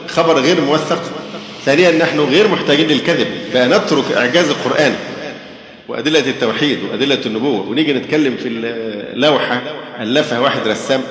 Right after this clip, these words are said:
واخد براءة اختراع لها ومسجلة، أو الحكاية اللي بيقولوها إن ال-، نيل أرمسترونج اللي هو أول واحد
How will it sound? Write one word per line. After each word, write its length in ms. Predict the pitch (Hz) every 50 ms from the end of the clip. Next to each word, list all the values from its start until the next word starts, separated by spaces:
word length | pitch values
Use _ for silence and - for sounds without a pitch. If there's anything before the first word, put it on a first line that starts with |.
| - - - - - 107
واخد 260 | 120 139 131 - 117 98
براءة 260 | 104 120 131 131 127 -
اختراع 340 | - - - 117 123 110
لها 200 | 117 120 113 117 - - - - - - - - - - - - - -
ومسجلة، 580 | 107 107 107 107 - 120 101 98 123 123 127 120 - - - - - - - - - - - - - - - -
أو 140 | 123 135 135
الحكاية 440 | 123 110 92 - - 104 123 139 143
اللي 120 | 135 123 113
بيقولوها 360 | 117 120 127 127 143 135 131
إن 100 | 131 131 127
ال-، 680 | 123 127 123 123 123 127 123 123 120 120 117 117 113 113
نيل 240 | 135 147 135 139 147
أرمسترونج 760 | 143 139 131 127 120 101 - - - 127 131 139 131 110 117
اللي 100 | 113 113
هو 80 | 120 127
أول 260 | 123 131 127 123 113
واحد 220 | 120 127 127 131